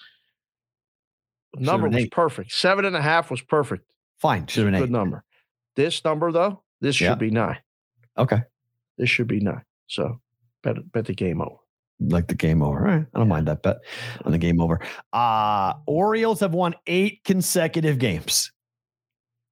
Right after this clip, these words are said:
Speaker 1: They go on the road today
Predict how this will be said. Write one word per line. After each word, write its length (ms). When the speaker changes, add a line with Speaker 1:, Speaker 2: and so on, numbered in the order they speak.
Speaker 1:
They 120
go 500
on 240
the 100
road 460
today 460